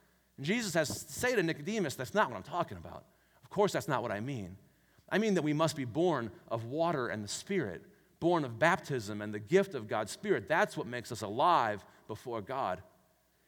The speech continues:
And Nicodemus, he, he doesn't understand that. He just, "How can that be?" And Jesus says, "You're one of Israel's teachers. How can you not understand these things?" And Nicodemus remains confused by this. Nicodemus remains largely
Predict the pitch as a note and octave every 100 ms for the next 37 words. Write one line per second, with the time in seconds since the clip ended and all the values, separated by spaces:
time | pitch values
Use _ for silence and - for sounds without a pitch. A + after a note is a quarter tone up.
0 | _ _ - D3+ D#3+ C#3+ G3+ C3+ - C#3+
1 | A#2+ F3+ E3 C3+ A2 - D3+ C#3+ F#2 E2
2 | - _ - E3+ B2 C3+ D3 D3+ C3 A2
3 | G2+ C#3 B2 G#2 - - F3 C#3+ G#2+ G#2
4 | D#3+ F#3 B2 B2 D#3 B2 G#2+ F#3+ G3 F#3
5 | C3+ E3+ C3+ A#2+ B2 A2+ G2 - C3+ A#2+
6 | G2 G#2 F#2+ F2+ - _ _ - D#3 G3
7 | D#3+ E3 D#3+ - B2 A2+ A#2 - G2+ -
8 | G#2+ F2 D#2+ - _ _ - F#2 F2+ -
9 | C#3 B2+ D3+ G3+ - G#2 B2 D3 A2 G#2+
10 | - A2+ C3+ A2+ G2 G2